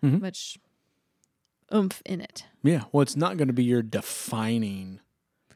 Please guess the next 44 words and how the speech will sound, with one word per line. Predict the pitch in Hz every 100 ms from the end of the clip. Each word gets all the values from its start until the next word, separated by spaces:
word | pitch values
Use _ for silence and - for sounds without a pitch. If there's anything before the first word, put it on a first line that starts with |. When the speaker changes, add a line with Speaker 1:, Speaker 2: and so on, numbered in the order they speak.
| _ _ _
Speaker 1:
reality. | 113 95 110 208 104 87
It's | 92
Speaker 2:
Yeah. | 226 226
Speaker 1:
not | 143 143
gonna | 143
be | 131
the | 110
filter | - - 160 165 - 113
through | - 117
which | 113 -
you | 113
see | 104 - 107
everything | 107 117 120
else. | 208 208
Speaker 2:
And |
it | 190
won't | - 202 190
Speaker 1:
And, | -
Speaker 2:
be, | - -
Speaker 1:
and | 147
I |
think, | 147 220 214
Speaker 2:
exactly. | - - _ _ -
Speaker 1:
and |
I | 143
think | 247
we |
have | 180
to | 135
be |
careful | - 180 - 120
'cause | - 127
this | 170 202
is | 165
not | 165 185
just, | 165 170 156 -
uh, | 143 135 123
like | 120 123
a, | 117 110
a | 113
mega | 120 120 123
church | - 127 -
attendee | 104 - 117 117 107 107 98 95 _ _ _ _ _ _
problem. | - 113 104 95 80